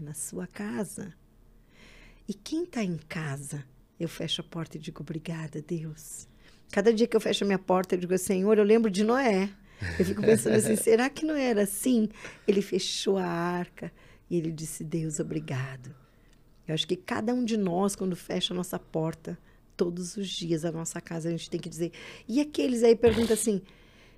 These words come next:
Speaker 1: "E aqueles que não estão?" Só o Senhor pode trazer. E, né,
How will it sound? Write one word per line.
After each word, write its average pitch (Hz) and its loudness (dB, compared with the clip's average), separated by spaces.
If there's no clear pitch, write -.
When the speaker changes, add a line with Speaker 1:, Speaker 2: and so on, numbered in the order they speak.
Speaker 1:
"E 233 0
aqueles 311 -2
que - -8
não 226 0
estão?" 165 -4
Só - -4
o 190 -8
Senhor 160 -4
pode 151 -10
trazer. 160 -8
E, 185 2
né, 226 0